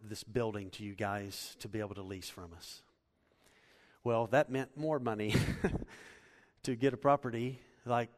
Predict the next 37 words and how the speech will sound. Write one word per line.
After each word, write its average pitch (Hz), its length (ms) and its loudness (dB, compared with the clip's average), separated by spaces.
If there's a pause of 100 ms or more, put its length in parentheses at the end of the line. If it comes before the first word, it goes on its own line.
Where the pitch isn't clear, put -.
(280)
almost, 127 640 -4 (500)
I 107 60 -6
think, 117 380 -6
uh, 113 640 0
think 120 200 -8
about 117 280 0
three 120 180 -4
thousand 117 300 0
dollars 110 280 -2
more 110 420 -2 (720)
per 120 140 0
month 110 340 -4
rent, 107 420 -6 (280)
rent. 110 400 -4 (160)
Then 117 160 -2
you 113 60 -6
gotta 107 160 -2
pay 113 160 -2
electricity 107 580 -6
and 104 80 -6
all 98 140 -8
that. 101 260 -6 (580)
And 104 80 -6
I 107 40 0
remember 120 360 2
some 127 200 -4
of 123 80 0
you 127 100 2
were 127 80 2
there. 110 260 2
You 107 100 -4
remember 113 300 -2
I, 113 100 -2 (100)
we 110 160 -4
came 120 300 -2
to 123 100 -6
you. 117 260 -2